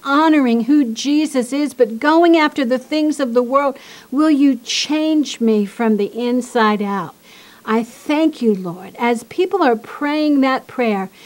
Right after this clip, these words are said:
that you will meet them with your presence right now. I thank you, Lord. And Father, for every believer, Lord, we want to hear a word that's telling us that twenty twenty-two is gonna be a great overcoming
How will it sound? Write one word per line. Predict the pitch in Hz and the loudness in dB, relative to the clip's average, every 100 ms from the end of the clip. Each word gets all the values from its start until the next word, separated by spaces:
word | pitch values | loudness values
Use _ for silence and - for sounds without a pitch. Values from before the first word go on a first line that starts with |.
| - - | -20 -4
that | 233 220 | -4 -2
you | 226 | -2
will | 202 202 | 0 0
meet | 208 247 302 277 | 2 4 2 2
them | 226 202 185 208 - | -2 -4 -6 -8 -12
with | 240 214 247 - | -4 0 0 0
your | 262 | -6
presence | 254 - 233 220 190 - - - 226 | -6 -4 -2 -2 -8 -14 -20 -16 -10
right | 214 208 - | -8 -8 -8
now. | 202 202 196 | -6 -8 -10
I | |
thank | - 214 214 208 | -8 -6 -6 -8
you, | 202 | -12
Lord. | 220 190 - _ - - - - - | -12 -14 -20 _ -20 -20 -20 -14 -10
And | 233 | -2
Father, | 311 311 302 294 | 2 2 2 -2
for | - 240 | -2 -4
every | 277 311 285 277 | -2 -2 0 -2
believer, | 254 247 233 226 220 185 180 - _ _ - - - | 0 2 4 2 0 -6 -12 -18 _ _ -20 -20 -4
Lord, | 294 285 | -2 2
we | 311 349 | 4 4
want | 311 302 | 4 2
to | 269 | 0
hear | - 285 269 | 0 2 4
a | 247 | 4
word | 240 262 277 277 233 | 4 2 4 2 0
that's | 254 254 | -2 -4
telling | - 302 285 277 | -4 0 2 0
us | 262 247 | -2 -2
that | 233 | -4
twenty | - 294 277 277 | -4 -2 -2 -2
twenty-two | - 269 262 233 277 | -2 -2 -2 -2 -4
is | 277 | -4
gonna | 247 269 247 | -4 -2 -2
be | 269 | 2
a | 247 | 2
great | 220 269 277 269 | 2 0 0 2
overcoming | 277 269 254 - 294 277 262 247 | 0 0 -4 -4 -2 0 0 -2